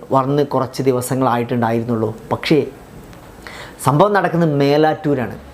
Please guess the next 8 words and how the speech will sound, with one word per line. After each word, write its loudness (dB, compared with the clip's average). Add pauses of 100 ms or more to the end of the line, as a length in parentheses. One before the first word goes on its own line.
(320)
ഇവരെ 4 (720)
നാട്ടിൽ 4
വന്നതിന് 2
ശേഷം 0
ഗൾഫിൽ 4
നിന്നും 4
കൊണ്ടുവന്ന 2 (760)
അവരുടെ 2